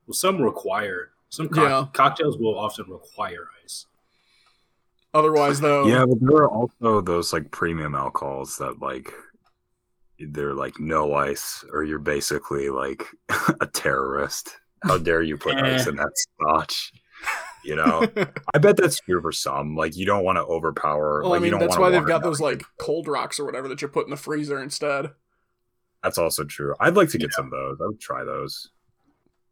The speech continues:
Speaker 1: It's literally just drink. But, uh, if you're going down that road, a true scotch drinker would tell you you don't even chill it.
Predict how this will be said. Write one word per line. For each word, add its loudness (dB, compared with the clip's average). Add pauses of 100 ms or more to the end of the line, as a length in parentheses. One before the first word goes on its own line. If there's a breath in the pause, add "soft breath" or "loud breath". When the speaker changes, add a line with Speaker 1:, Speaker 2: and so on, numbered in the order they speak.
(260)
Speaker 1:
It's 6
literally 8
just 0 (500)
drink. -12 (500 soft breath)
But, 4
uh, 2
if 6
you're 2
going 6
down 4
that 4
road, -2
a -10
true -4 (160)
scotch 0
drinker -6
would -6
tell 0
you -4
you -8
don't -4
even -12
chill 0
it. -16